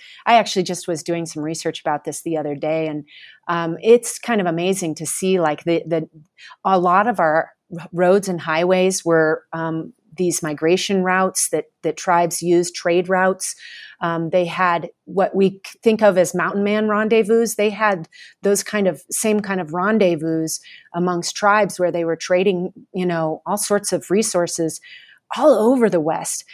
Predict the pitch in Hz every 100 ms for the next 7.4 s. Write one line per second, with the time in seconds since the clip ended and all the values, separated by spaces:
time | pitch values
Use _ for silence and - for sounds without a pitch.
0 | - - - 190 185 196 247 185 - 202
1 | 214 220 202 185 175 - 175 156 175 196
2 | 208 202 202 - 185 180 180 139 156 _
3 | - 202 180 180 175 - 180 190 214 202
4 | 185 175 175 165 175 185 165 160 - 147
5 | - - 165 160 160 - - - - 175
6 | 175 170 165 _ - 190 180 165 165 156
7 | 175 180 180 -